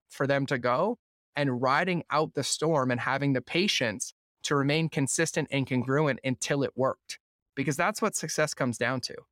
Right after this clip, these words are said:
And if you stay committed and never quit, your success is guaranteed. But it's not our job to dictate how fast that comes. It's our job to control the inputs, which is to shrink our world as small as we can and control what we can control. And if I control my input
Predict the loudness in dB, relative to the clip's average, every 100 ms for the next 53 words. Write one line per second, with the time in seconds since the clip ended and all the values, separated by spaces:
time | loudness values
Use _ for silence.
0 | _ _ _ -4 -2 0 0 0 0 0
1 | 0 2 2 2 2 0 -4 0 0 0
2 | -4 -4 -2 -4 -2 -2 -2 -4 0 0
3 | 0 -2 -4 -4 -6 _ _ _ _ _
4 | _ _ 0 2 -2 2 0 2 0 2
5 | 2 2 0 -2 -2 -2 -4 -2 -2 -2
6 | -2 -2 -2 -2 -4 -4 -2 0 2 0
7 | 0 0 2 2 0 -2 -4 -2 0 0
8 | 0 -2 0 -2 -2 -6 -6 -8 -8 _
9 | _ -6 -4 -2 -2 -2 0 0 2 2
10 | 4 2 4 0 0 2 4 4 2 0
11 | 0 -2 0 0 -2 0 0 2 0 -2
12 | 0 -2 0 -2 -2 -2 -6 _ _ _
13 | _ _ -2 2 2 2 0 2 2 2
14 | 2 0 0 -2